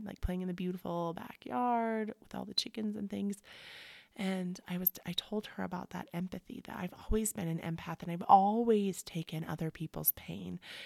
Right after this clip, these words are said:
and I've always, like, lowered myself. But now I choose to hold my energy 'cause my life depends on it. And that instead of empathy,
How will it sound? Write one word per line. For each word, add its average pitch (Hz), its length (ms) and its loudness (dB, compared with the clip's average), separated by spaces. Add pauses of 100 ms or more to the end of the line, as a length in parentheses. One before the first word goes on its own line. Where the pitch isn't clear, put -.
(140)
and 180 80 2
I've 170 100 4
always, 202 1000 6
like, - 200 -4
lowered 175 520 6
myself. - 600 -4 (200)
But 170 160 -4
now 190 260 0
I 196 240 -2
choose 208 520 6
to 196 180 2
hold 190 400 8
my - 100 -4
energy 220 800 0 (300)
'cause - 180 2
my 208 140 0
life - 280 -6
depends 190 380 -2
on - 140 -4
it. - 160 -12 (420)
And 202 100 2
that 202 120 6
instead 185 360 6
of 185 200 2 (640)
empathy, 214 640 0